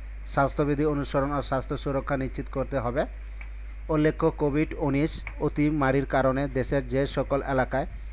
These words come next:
কঠোর লকডাউন বিধি নিষেধের আওতায় রয়েছে, সেই সকল এলাকায় শিক্ষা প্রতিষ্ঠানসমূহের চলমান অ্যাসাইনমেন্ট বাস্তবায়নের ক্ষেত্রে স্থায়ী জেলা উপজেলা প্রশাসনের সাথে সমন্বয় করে সংশ্লিষ্ট মাধ্যমিক শিক্ষা কর্মকর্তাবৃন্দ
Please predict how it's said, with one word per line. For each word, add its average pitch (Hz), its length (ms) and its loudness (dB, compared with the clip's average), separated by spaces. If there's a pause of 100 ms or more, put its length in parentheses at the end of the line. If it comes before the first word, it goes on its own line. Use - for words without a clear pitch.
(200)
কঠোর 139 320 4
লকডাউন 135 340 4 (140)
বিধি 131 320 0
নিষেধের 131 400 0 (100)
আওতায় 127 320 -2
রয়েছে, 123 280 2 (580)
সেই 147 160 4
সকল 147 260 2 (120)
এলাকায় 139 380 6
শিক্ষা 139 320 2
প্রতিষ্ঠানসমূহের 135 880 0
চলমান 131 340 0 (580)
অ্যাসাইনমেন্ট 135 540 2
বাস্তবায়নের 131 580 2
ক্ষেত্রে 139 280 -2 (160)
স্থায়ী 131 240 0 (100)
জেলা 131 260 2
উপজেলা 135 380 0 (600)
প্রশাসনের 135 500 0
সাথে 131 180 0 (100)
সমন্বয় 131 460 -2
করে 139 140 0 (160)
সংশ্লিষ্ট 135 460 -2 (140)
মাধ্যমিক 131 400 -2
শিক্ষা 147 280 0 (840)
কর্মকর্তাবৃন্দ 139 720 2